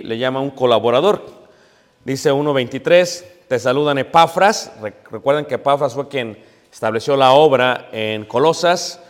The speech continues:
"Mi compañero de prisiones por Cristo Jesús", quien estaba al parecer con, eh, Pablo en Roma,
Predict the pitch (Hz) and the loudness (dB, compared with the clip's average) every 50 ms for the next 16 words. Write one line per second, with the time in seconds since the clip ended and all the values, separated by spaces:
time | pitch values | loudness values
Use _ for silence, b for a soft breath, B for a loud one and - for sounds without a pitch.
0 | b b b b b b b b - 113 131 135 - 185 185 151 190 185 185 185 | b b b b b b b b -12 -10 -6 -2 0 0 2 2 2 2 2 2
1 | 185 175 147 - - 131 - - 160 160 160 165 - - - - - - - 151 | 2 2 2 0 -2 -8 -4 0 0 0 0 0 -4 -2 -2 -2 -2 -2 -4 -6
2 | 143 - - 131 107 120 113 - 190 202 214 208 - - 127 123 123 117 - - | -6 -6 -6 -6 -6 -6 -6 -2 0 0 0 0 -2 -6 -8 -8 -8 -8 -6 -4
3 | 131 131 139 135 - - 117 113 110 - 147 131 120 - 123 120 120 110 104 101 | -2 0 0 0 0 -2 -2 -4 -2 -2 -4 -4 -4 -4 -4 -4 -4 -4 -8 -12
4 | - - b b b b b b b b b b _ _ _ _ - - - - | -18 -20 b b b b b b b b b b _ _ _ _ -14 -12 -4 2
5 | 147 151 165 160 156 156 156 156 151 147 - - 117 113 113 117 151 170 160 156 | 6 6 6 6 6 4 4 4 4 2 2 0 -2 -4 0 2 2 4 4 2
6 | 156 170 208 214 | 0 0 -2 -4